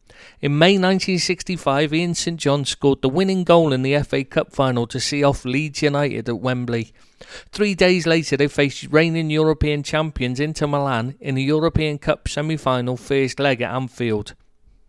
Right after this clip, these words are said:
Liverpool taught Inter a lesson in a stellar performance as they ran out three one winners, but Shanks was warned by visiting Italian journalists that L F C would never be allowed to go through.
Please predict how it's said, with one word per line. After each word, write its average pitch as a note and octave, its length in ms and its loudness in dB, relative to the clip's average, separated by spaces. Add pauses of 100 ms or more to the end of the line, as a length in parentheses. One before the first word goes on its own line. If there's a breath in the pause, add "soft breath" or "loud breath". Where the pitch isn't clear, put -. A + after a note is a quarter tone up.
(500)
Liverpool E3+ 480 4
taught F3 340 2
Inter F3+ 340 -2
a D3 40 2
lesson D3+ 440 0
in B2+ 120 0
a B2+ 40 0
stellar D3 420 0
performance C#3+ 640 2
as A#2 100 -6
they C3 100 -4
ran C3 240 0
out C3 200 -4
three C#3 180 0
one C#3 280 -2
winners, C#3 380 0 (420 soft breath)
but - 100 -2
Shanks E3+ 380 -2
was E3 140 0
warned D#3 320 2
by D3+ 100 4
visiting D3+ 500 -2
Italian D3 500 -4
journalists C3 560 -4
that - 200 -2
L C#3+ 140 0
F D3+ 160 -2
C B2+ 160 -4
would B2+ 260 -4
never D#3 340 -2
be B2 160 -4
allowed A#2 340 -2
to A2+ 100 -6
go A#2 180 -2
through. C#3+ 380 -6